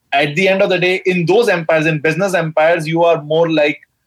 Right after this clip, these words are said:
you know, servants of those empires in some form, right? And then you find yourself, like, in your business, you are, you are in some form of, of an empire. In your government, you are engaged in some form of the,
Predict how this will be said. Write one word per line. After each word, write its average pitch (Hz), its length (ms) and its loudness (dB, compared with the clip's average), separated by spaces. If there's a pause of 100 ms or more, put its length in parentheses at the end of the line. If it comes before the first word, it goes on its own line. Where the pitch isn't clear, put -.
(120)
you 143 120 -4
know, 151 200 -2
servants 156 520 0
of 175 140 -2
those 175 160 -2
empires 180 560 0 (320)
in 175 100 -2
some 190 220 -2
form, 214 320 0 (260)
right? 185 220 0
And 175 240 -2
then 196 260 0 (400)
you 180 160 -2
find 202 320 -2
yourself, 190 440 0
like, 170 160 0
in 170 100 -2
your 165 160 -2
business, 160 480 -4
you 165 140 0
are, 151 220 0
you 147 180 0
are 143 100 2
in 143 140 -6
some 151 180 -8
form 147 240 -2
of, 147 240 0
of 147 140 -2
an 160 80 0
empire. 151 440 0
In 143 120 -6
your 127 120 -4
government, 156 560 -2
you 143 180 0
are 143 220 2
engaged 135 360 -6
in 135 80 -20
some 147 160 -6
form 139 240 -2 (160)
of 123 180 -6
the, 143 260 -2